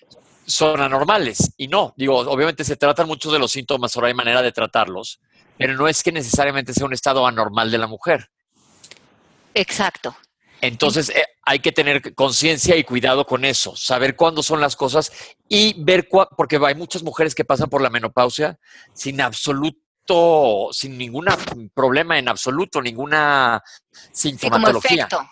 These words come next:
Speaker 2: Ajá.
Speaker 1: Exacto. Y hay otros que sí, con muchísimos.
Speaker 2: Ujú. Sí, entonces, bueno, entonces, eh, entonces también co-, eh, es un tema también de conocerse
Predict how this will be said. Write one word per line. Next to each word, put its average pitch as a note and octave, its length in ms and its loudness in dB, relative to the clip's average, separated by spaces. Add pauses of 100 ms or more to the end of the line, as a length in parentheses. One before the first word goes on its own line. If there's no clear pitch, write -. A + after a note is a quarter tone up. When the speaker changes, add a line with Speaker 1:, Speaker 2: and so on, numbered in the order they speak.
(120)
Speaker 2:
Ajá. F#3+ 240 0
Speaker 1:
Exacto. E3 480 -2
Y C3+ 140 -2
hay C#3 180 2
otros D3+ 280 -2
que A#2 80 -10
sí, A2 200 -8
con A#2 220 -6
muchísimos. G#2+ 760 -10 (220)
Speaker 2:
Ujú. F3 400 -6 (1160)
Sí, A#3 260 0
entonces, C4 720 2
bueno, G3+ 320 0
entonces, B3 500 -2
eh, A3+ 300 0 (220)
entonces A3+ 420 0
también D4 400 2
co-, - 140 -6
eh, A3 140 0 (100)
es G#3 320 0
un B3 180 0
tema A3 240 2
también G3 320 -2
de G3+ 80 0
conocerse G#3+ 880 0